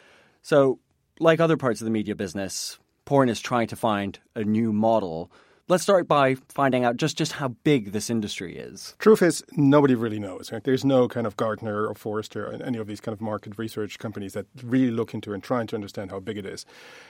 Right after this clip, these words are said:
Speaker 2: But there are indications that it's actually surprisingly small and really, really big. Why,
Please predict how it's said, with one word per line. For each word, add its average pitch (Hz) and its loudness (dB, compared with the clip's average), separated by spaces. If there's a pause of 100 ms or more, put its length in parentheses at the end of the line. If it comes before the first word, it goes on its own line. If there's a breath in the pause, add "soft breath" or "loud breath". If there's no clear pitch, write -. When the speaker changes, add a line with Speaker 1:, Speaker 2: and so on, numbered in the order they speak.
(320 loud breath)
Speaker 2:
But 180 6
there 147 6
are - -4
indications 180 2
that 131 4
it's - -2 (200)
actually 143 0
surprisingly 175 -4
small 113 0 (120)
and 120 -4
really, 127 2
really 107 -4
big. 90 -8 (460 loud breath)
Why, 135 2